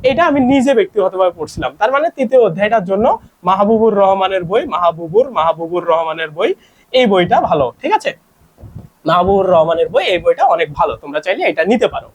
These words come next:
ওকে, এখন চতুর্থ অধ্যায়ের জন্য কোন বইটা পড়বা?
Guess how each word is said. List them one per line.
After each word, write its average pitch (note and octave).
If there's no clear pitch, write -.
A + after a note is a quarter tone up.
ওকে, C#4
এখন D#4
চতুর্থ C#4
অধ্যায়ের D4+
জন্য A3
কোন B3+
বইটা F3+
পড়বা? C#3+